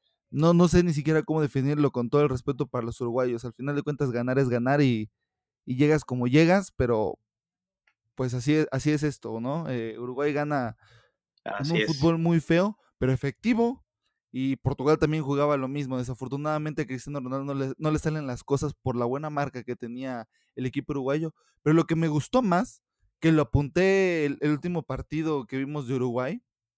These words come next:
Speaker 1: fue que repitió la alineación.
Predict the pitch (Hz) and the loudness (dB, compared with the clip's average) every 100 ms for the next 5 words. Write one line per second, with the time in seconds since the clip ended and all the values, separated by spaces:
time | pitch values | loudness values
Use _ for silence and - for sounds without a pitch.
0 | _ _ _ _ _ 147 160 180 _ _ | _ _ _ _ _ 0 0 -2 _ _
1 | _ _ _ _ _ _ 170 160 151 120 | _ _ _ _ _ _ 0 2 0 0
2 | 175 190 175 143 131 160 139 113 | 0 0 -2 -4 -8 -8 -10 -12